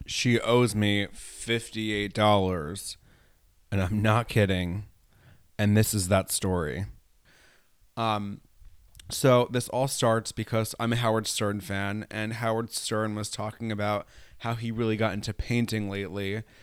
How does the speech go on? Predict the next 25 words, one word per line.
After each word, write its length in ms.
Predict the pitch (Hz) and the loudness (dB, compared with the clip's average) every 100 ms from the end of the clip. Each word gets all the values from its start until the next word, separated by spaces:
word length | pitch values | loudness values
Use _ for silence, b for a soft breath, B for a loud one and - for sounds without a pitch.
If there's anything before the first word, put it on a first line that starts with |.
| b b | b b
and 120 | 120 113 | -2 0
I 120 | 117 | 0
think 360 | - 156 147 | 0 -2 -2
he 640 | - - 135 127 120 120 120 b b b _ _ | -6 -2 2 4 4 2 -2 b b b _ _
auctioned 520 | 113 117 113 - 117 | 2 2 2 -2 -2
off 360 | 104 107 107 - | 0 2 2 0
his 140 | 104 | -6
paintings, 720 | - - 131 151 92 90 95 | -6 -2 -2 -2 -4 -8 -8
and 120 | 110 110 | -4 -2
I, 120 | 101 - | -2 -6
it 260 | 107 - - _ | -8 -10 -20 _
was 160 | 120 113 | -4 -2
in 60 | |
my 120 | 107 101 | -2 -2
head 240 | 123 123 | -2 -2
that 80 | 104 | -2
I 40 | |
was 120 | 107 | -4
like, 140 | 104 98 | -6 -6
"Oh 80 | 120 | -4
my 140 | 120 | -4
God, 240 | 101 107 98 | -4 -4 -4
I 60 | 104 | -4
would 200 | 107 101 | -4 -4
love 400 | 101 101 101 | -4 -2 -2